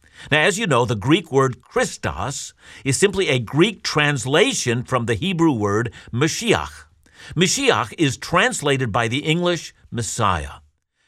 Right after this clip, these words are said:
Peter, who speaks here, not only calls Jesus the Son of God,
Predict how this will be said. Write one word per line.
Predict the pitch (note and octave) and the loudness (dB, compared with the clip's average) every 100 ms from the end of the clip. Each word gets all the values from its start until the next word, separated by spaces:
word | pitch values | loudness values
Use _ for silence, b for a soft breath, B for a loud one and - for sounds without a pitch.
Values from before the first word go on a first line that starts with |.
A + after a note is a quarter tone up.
| _ | _
Peter, | - A#3 C4 | 0 2 2
who | F#3 E3 | 0 -2
speaks | - B2+ F#2+ - | -4 -4 -4 0
here, | B2 | 0
not | A2+ E3 | 4 2
only | G#3+ F3+ E3+ | 2 0 0
calls | - C#3+ C#3+ A2 | 0 2 2 0
Jesus | - B2+ B2 G#2 | -4 -4 -4 -6
the | G#2+ | -8
Son | - A#2 | -2 0
of | G2 F2 | -2 0
God, | C3+ A2 A2 | 2 2 0